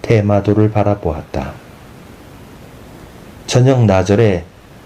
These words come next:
작은 개울가로 돌아왔다.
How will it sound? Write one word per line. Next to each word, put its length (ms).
작은 600
개울가로 840
돌아왔다. 840